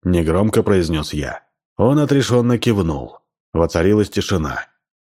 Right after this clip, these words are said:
Долгая, гнетущая. Я смотрел на доктора Андерсона и чувствовал, как внутри нарастает жалость к этому человеку. "Да, я этого боялся",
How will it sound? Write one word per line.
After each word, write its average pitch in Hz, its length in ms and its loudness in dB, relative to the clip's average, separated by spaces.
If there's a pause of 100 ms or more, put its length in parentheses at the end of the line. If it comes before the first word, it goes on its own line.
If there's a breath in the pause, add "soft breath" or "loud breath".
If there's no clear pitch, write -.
Долгая, 76 600 0 (180)
гнетущая. 82 880 -2 (380)
Я 92 220 2
смотрел 92 400 0
на 90 100 0
доктора 87 480 0
Андерсона 85 560 0
и 87 140 0
чувствовал, 110 440 2
как 98 200 0
внутри 113 320 2
нарастает 110 560 2
жалость 92 480 0
к - 60 -2
этому 80 220 -2
человеку. 82 680 -2 (1120)
"Да, 78 460 0 (360 loud breath)
я 110 320 4
этого 87 380 0
боялся", 82 720 -2